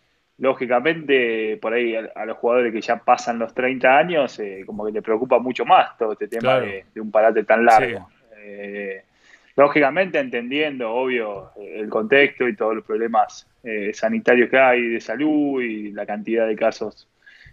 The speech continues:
Speaker 1: eh, que se vienen suscitando y todo lo que está pasando, lógicamente, a nivel mundial. Pero si vamos a lo estrictamente deportivo y a lo estrictamente profesional,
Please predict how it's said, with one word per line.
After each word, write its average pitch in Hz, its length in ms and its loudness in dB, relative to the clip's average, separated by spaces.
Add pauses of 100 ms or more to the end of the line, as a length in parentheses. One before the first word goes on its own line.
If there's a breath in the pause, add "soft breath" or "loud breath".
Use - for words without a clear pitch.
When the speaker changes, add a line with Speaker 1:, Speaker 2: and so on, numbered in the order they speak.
(120)
Speaker 1:
eh, 104 720 0
que 107 100 -2
se 113 140 -2
vienen 117 220 0
suscitando 131 720 4
y 117 100 2
todo 113 120 0
lo 110 100 0
que 110 60 -4
está 113 140 -2
pasando, 113 460 -4
lógicamente, 110 540 -4
a - 20 -4
nivel 110 200 -4
mundial. 117 380 2
Pero 117 220 2
si 113 140 -4
vamos 123 180 0
a 120 40 2
lo 113 80 -2
estrictamente 123 600 -2
deportivo 123 540 2
y 113 60 -2
a - 20 -2
lo 107 80 -6
estrictamente 120 560 -2
profesional, 127 520 0